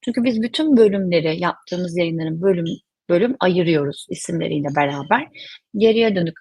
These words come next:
analizlere de bakabilirsiniz arkadaşlar. Ben de kendim dönüp baktım. Şurada yapmış olduğum tam şu mumun kapatmasından önce bugün yaptığım yayında aynen şöyle demişim.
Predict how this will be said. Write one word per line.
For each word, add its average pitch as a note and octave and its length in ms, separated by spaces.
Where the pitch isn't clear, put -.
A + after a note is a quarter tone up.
analizlere E3 540
de D3+ 120
bakabilirsiniz E3+ 1040
arkadaşlar. - 540
Ben G3+ 220
de E3+ 80
kendim E3+ 500
dönüp G#3 240
baktım. E3 460
Şurada G3+ 400
yapmış E3 380
olduğum D#3+ 340
tam F#3+ 380
şu - 280
mumun F#3 280
kapatmasından F3+ 1040
önce E3 420
bugün F3 280
yaptığım E3 420
yayında E3 560
aynen G3+ 280
şöyle F#3+ 420
demişim. D#3 480